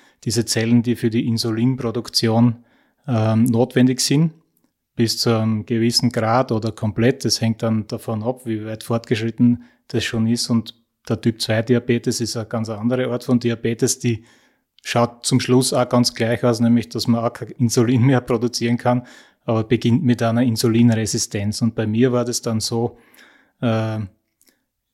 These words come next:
äh, mit meinem Lada-Typ oder mit diesem Typ eins Lada, ähm, war ich noch in der Lage,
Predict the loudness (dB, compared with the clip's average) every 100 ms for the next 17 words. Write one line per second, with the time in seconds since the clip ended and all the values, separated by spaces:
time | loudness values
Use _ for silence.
0 | -10 -4 -2 -2 -2 0 0 0 -4 -4
1 | -4 0 0 2 0 2 0 -2 -4 -4
2 | -2 -2 -2 -4 -4 -4 -4 -4 -2 0
3 | 0 -2 _ _ _ _ _ 0 2 2
4 | 0 -2 -6 -4 -2 2 4 4 2 -4
5 | -8 -4 -2 0 -2 -4 -2 2 2 2